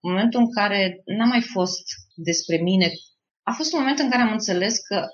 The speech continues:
ce fac acum este aproape la fel cum era înainte, că eram angajată într-o companie. Acum este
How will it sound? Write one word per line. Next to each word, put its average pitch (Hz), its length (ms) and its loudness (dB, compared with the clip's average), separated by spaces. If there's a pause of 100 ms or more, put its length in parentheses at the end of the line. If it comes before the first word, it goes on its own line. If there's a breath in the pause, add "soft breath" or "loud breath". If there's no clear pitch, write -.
(520)
ce - 140 0
fac 208 360 0 (160)
acum 185 360 -6 (360)
este 220 440 -4 (120)
aproape - 320 -4
la 254 120 2 (120)
fel 233 140 2 (120)
cum 208 120 -4
era 185 140 0
înainte, 202 340 -2
că - 120 -4
eram 165 220 0
angajată 165 640 0 (240)
într-o 160 340 -12
companie. 156 680 -2 (380 loud breath)
Acum 262 280 -2
este 294 240 -4